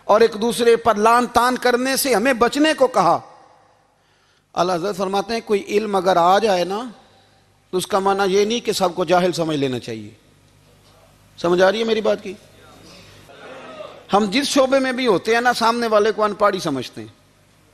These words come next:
مولویوں کے بارے میں بعض لوگوں کا خیال ہے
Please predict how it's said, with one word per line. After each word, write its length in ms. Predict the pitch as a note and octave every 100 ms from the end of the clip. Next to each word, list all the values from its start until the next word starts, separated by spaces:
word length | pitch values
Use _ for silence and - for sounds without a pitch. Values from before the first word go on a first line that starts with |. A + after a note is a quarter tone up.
| _ _ _ _ _ _ _ _ -
مولویوں 400 | D#3 G3+ A#3+ C4
کے 120 | C4
بارے 220 | A3 A3+
میں 100 | A#3+
بعض 220 | G#3 G3+ A3
لوگوں 160 | A#3+
کا 120 | A#3 A#3
خیال 340 | G#3 G3
ہے 60 | A3